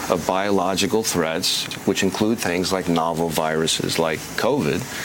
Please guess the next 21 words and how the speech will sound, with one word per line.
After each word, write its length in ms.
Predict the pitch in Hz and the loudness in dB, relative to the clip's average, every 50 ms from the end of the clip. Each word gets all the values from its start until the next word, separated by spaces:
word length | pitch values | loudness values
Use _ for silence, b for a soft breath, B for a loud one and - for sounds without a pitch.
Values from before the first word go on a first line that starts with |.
| B B B B B B B - | B B B B B B B 0
uh, 360 | - 95 98 98 95 95 95 - - | 0 2 2 2 0 0 -2 -2 -2
and 400 | - 101 98 95 98 98 98 92 | -2 -2 -2 0 0 0 2 0
the 80 | 98 | 0
concerns 720 | - - 120 113 - - 107 95 98 98 107 104 - - | 0 0 0 2 2 2 2 2 2 0 0 0 0 0
that, 200 | - 95 92 87 - | 0 0 0 0 0
that 180 | - 92 90 | 0 0 2
in 100 | 92 92 | 2 2
the 80 | 92 90 | 2 2
wrong 340 | 90 92 90 95 101 101 101 | 2 2 2 2 2 0 0
hands, 460 | 104 107 107 104 92 87 98 104 - - - - - | 0 0 0 0 0 0 0 0 0 -2 -2 0 0
some 200 | - 101 95 87 | 0 2 2 2
bad 280 | 92 87 90 92 87 | 2 2 2 0 0
guys, 500 | 82 95 90 90 90 90 90 90 85 - | 0 0 0 2 2 2 0 0 0 0
a 240 | 87 85 - - 80 | -2 -2 0 0 0
hostile 420 | - - 90 98 98 - - 101 92 | 2 2 2 0 0 0 2 2 2
nation 340 | 95 92 95 - - 95 | 2 2 2 2 0 0
state, 380 | 85 - - - 92 90 92 85 | 0 0 0 0 0 2 2 0
a 40 | 80 | 0
terrorist, 500 | - - 104 95 92 95 92 87 - - | 0 0 0 2 2 0 0 0 -2 -4
a 40 | - | -2
criminal, 480 | - 107 104 98 98 95 85 85 90 | 0 0 0 2 2 2 2 0 -2